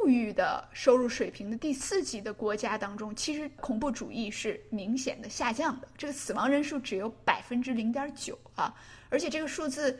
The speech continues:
在一个世纪以来是持续的在下降。两千零一年以来，其实就从来没有任何的这个恐怖分子可以通过劫持商业客机来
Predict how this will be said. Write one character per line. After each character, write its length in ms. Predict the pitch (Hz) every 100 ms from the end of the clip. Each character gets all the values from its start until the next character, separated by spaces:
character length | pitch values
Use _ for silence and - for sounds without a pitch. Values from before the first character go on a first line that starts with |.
| -
在 160 | - 311
一 100 | 269
个 80 | 311
世 200 | - 320
纪 160 | 294
以 60 | 247
来 200 | - 190
是 180 | 262 233
持 360 | - - - 226
续 220 | - 320
的 100 | 202
在 260 | - - - -
下 180 | - 254
降。 180 | 202 - - - - - -
两 220 | - 240 240
千 120 | 359
零 200 | 330 339
一 40 |
年 240 | 330 285 269
以 80 |
来， 240 | - 143 196
其 220 | 226 311
实 160 | 320 302
就 140 | 285
从 160 | 269 247
来 120 | 302
没 120 | 254
有 100 | 247
任 180 | 247 277
何 200 | - 175
的 120 | 190
这 120 | 196
个 100 | 196
恐 260 | 180 - -
怖 120 | 233
分 240 | 226 254
子 180 | 220 247 -
可 100 | 240
以 80 | 208
通 160 | 247
过 160 | 247 220
劫 300 | - 214 240
持 280 | - 196 202
商 220 | 254 240
业 100 | 220
客 220 | - 220
机 180 | - 208
来 160 | 190